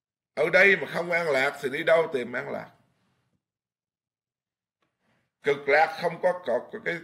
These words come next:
cái cõi dành riêng cho một ai.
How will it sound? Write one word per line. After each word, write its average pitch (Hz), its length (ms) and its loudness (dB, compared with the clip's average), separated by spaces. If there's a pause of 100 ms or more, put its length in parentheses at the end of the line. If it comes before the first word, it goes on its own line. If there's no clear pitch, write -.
cái 170 120 -4 (100)
cõi 185 360 4 (400)
dành 135 300 2
riêng 175 300 -2
cho 156 80 -2
một 117 240 -8
ai. 131 240 -10